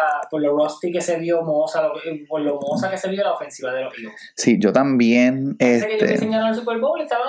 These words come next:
Speaker 1: en el Super Bowl hangover.
Speaker 2: Y claro, hay unas piezas que salieron, ¿verdad? Ya no está Miles Sanders, ahora tú tienes a Swift, este
Speaker 1: Swift no parece que es el leading, es Gainwell.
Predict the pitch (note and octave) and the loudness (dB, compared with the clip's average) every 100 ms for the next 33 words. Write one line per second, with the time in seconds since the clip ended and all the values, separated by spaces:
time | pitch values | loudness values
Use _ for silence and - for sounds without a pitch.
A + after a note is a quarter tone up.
0 | C#4+ D4 C#4 B3+ B3 B3 B3 A#3+ A#3 A#3 | -2 -2 -2 -4 -4 -2 0 0 0 0
1 | G3+ F#3 F#3+ D3+ E3 F3 C#3+ C#3+ D#3+ D#3+ | 0 2 2 4 4 4 4 2 0 2
2 | D#3 D3+ E3 D#3 D3 D3+ C#3 C3 C3+ C#3 | 2 2 0 2 4 4 4 4 4 2
3 | B2+ A#2 A#2 B2+ B2 A#2 A#2 A#2+ - B2+ | 2 2 4 2 4 2 2 0 2 2
4 | B2 B2 A#2+ B2+ A#2+ A#2 A#2 A2+ A2 A2+ | 4 2 2 2 2 2 0 2 2 2
5 | A2+ A#2 A#2+ - B2 - C3 B2 A#2+ - | 2 2 2 0 0 0 2 2 2 -4
6 | - - - - _ - A#2+ A2+ - B2+ | -18 -20 -20 -20 _ 2 2 2 -2 2
7 | A#2+ A#2 A2 - F3+ F3+ E3+ E3 D3+ D#3 | 4 4 2 0 -2 0 0 0 -2 -2
8 | D3 D3 C#3+ B2+ C3 C#3 C#3 C3 B2+ A#2 | -2 -2 -2 -4 -4 -4 -4 -4 -6 -6
9 | C3+ C3+ B2 | -8 -8 -12